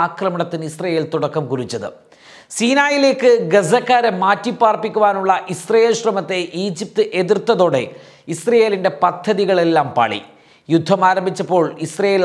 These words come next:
ആദ്യം പറഞ്ഞത് എല്ലാവരും റാഫ അതിർത്തിയിലേക്ക് നീങ്ങണമെന്നും അവിടെ നിങ്ങൾ സുരക്ഷിതരായിരിക്കും എന്നുമായിരുന്നു. എന്നാൽ റാഫ വഴി സിനായിലേക്ക് കടക്കുവാനുള്ള സമ്മർദ്ദം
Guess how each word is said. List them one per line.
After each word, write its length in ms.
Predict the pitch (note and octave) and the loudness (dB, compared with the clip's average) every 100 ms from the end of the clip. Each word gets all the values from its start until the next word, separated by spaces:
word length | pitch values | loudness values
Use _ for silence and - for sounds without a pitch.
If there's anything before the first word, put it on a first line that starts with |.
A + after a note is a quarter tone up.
| F3 | 2
ആദ്യം 360 | D3 C3 G#3 D#3+ | 0 -2 -2 0
പറഞ്ഞത് 340 | F#3 F3+ E3+ E3+ - | 0 0 -4 -6 -4
എല്ലാവരും 400 | D#3+ F#3 F3 F3 D#3+ D3+ | 0 0 0 -4 -4 0
റാഫ 280 | E3+ F3 G3+ F#3+ E3+ | 0 2 0 2 0
അതിർത്തിയിലേക്ക് 760 | D#3+ E3+ F#3 F3+ F3 E3 E3 D#3 D#3 - - C#3 | 0 -4 -4 -4 -2 -4 -2 -4 -4 -16 -6 -2
നീങ്ങണമെന്നും 600 | F#3 F#3+ G3 F3 F3 E3+ E3+ | 0 0 0 0 -2 -4 -2
അവിടെ 220 | D#3+ E3+ F#3 | -2 0 -2
നിങ്ങൾ 180 | F3 E3+ E3 - | -4 -4 -6 -4
സുരക്ഷിതരായിരിക്കും 1000 | E3 F3 - F3+ F3 D#3+ D#3+ D#3+ E3 D#3 D#3 | -4 -4 -4 0 0 2 0 -2 -6 -8 -6
എന്നുമായിരുന്നു. 500 | D3 B2 G2 D2+ D2 - _ - - _ D3+ | -4 -2 -4 -6 -16 -20 _ -20 -20 _ -2
എന്നാൽ 180 | F#3 E3 | 0 2
റാഫ 200 | F3 F#3+ A3+ G#3+ | 2 2 2 2
വഴി 180 | F#3 F3+ - | 2 0 -2
സിനായിലേക്ക് 720 | - F3+ F#3+ G3+ G3+ F3+ F#3+ F#3 E3 F3 | -4 0 2 2 0 -2 -2 -2 -2 -2
കടക്കുവാനുള്ള 600 | E3+ F3 G3+ F#3 F3 E3+ E3+ | -2 -2 0 0 0 -4 -2
സമ്മർദ്ദം 420 | E3+ F3+ D#3+ D#3 | -2 0 0 0